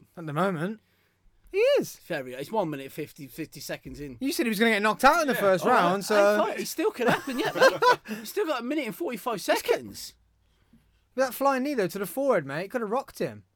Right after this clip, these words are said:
Speaker 2: Takes a couple se-, it only takes a couple seconds, mate, and a, and, and a slight missed time.
Speaker 1: Gage looks tired already. What was that?
Speaker 2: He does, actually.
Speaker 3: He looks, looks like he's blowing.
Speaker 2: Oh, Khabib looking at the ti-, looking at the clock.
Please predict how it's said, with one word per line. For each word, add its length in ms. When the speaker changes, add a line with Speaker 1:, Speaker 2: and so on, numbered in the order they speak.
Speaker 2:
Takes 260
a 60
couple 280
se-, 240
it 40
only 160
takes 260
a 40
couple 200
seconds, 340
mate, 280
and 120
a, 140
and, 120
and 100
a 40
slight 400
missed 220
time. 280
Speaker 1:
Gage 220
looks 220
tired 220
already. 720
What 240
was 160
that? 100
Speaker 2:
He 60
does, 220
actually. 500
Speaker 3:
He 60
looks, 180
looks 160
like 120
he's 100
blowing. 440
Speaker 2:
Oh, 460
Khabib 220
looking 260
at 80
the 60
ti-, 260
looking 200
at 80
the 40
clock. 440